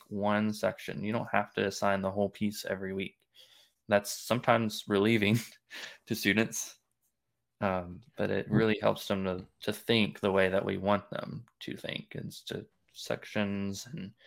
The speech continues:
Speaker 1: um, categorize the different things they have to do.
Speaker 2: Right. And then I'm assuming then when Bonnie comes back the next week, you ask for that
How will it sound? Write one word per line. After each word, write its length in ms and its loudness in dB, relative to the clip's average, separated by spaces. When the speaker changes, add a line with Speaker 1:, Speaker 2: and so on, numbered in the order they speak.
Speaker 1:
um, 240 -6
categorize 840 8
the 120 -2
different 360 -4
things 220 -4
they 100 -6
have 160 -2
to 120 -4
do. 360 2
Speaker 2:
Right. 280 8
And 140 12
then 100 12
I'm 100 12
assuming 560 8
then 380 10
when 280 10
Bonnie 300 10
comes 320 6
back 300 4
the 80 4
next 300 0
week, 500 6
you 320 6
ask 400 2
for 140 4
that 220 2